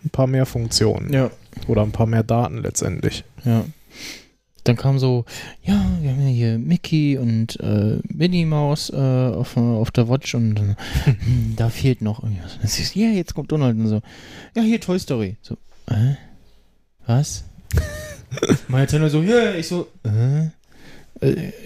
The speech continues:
Speaker 2: also Toy Story ist an mir vorbeigegangen. Das,
Speaker 1: Okay.
Speaker 2: ich fand das irgendwie als Kind,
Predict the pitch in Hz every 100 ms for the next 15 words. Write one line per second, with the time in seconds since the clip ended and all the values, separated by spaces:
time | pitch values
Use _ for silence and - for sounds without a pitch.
0 | - - - - _ - - - 120 113
1 | 113 131 131 147 139 131 156 135 131 127
2 | 117 120 110 107 107 - - - 127 -
3 | 127 135 127 - 135 123 117 - 139